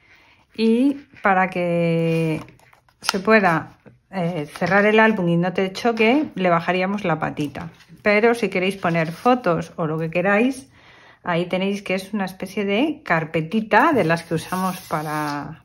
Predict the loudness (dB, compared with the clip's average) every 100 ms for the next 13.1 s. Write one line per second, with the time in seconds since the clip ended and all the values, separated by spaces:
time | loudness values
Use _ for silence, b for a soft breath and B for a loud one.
0 | -4 -4 -2 -6 -6 2 4 4 6 6
1 | 4 2 -2 -4 -4 -4 -4 -4 -4 -2
2 | -2 4 6 6 4 0 -4 B B B
3 | B B B 4 6 8 8 8 6 6
4 | 4 6 4 2 -4 0 4 4 4 6
5 | 8 6 2 B B B B B 0 0
6 | 2 0 0 -6 -16 -8 -2 0 2 2
7 | 2 0 0 -4 -12 -14 -6 -6 -6 -10
8 | B B B B B -6 2 8 8 8
9 | 4 2 2 4 0 2 4 6 4 2
10 | -2 B B B _ -6 -6 -2 0 0
11 | 0 -2 0 0 2 2 2 2 0 -2
12 | -2 -2 0 0 -2 -4 -6 0 2 2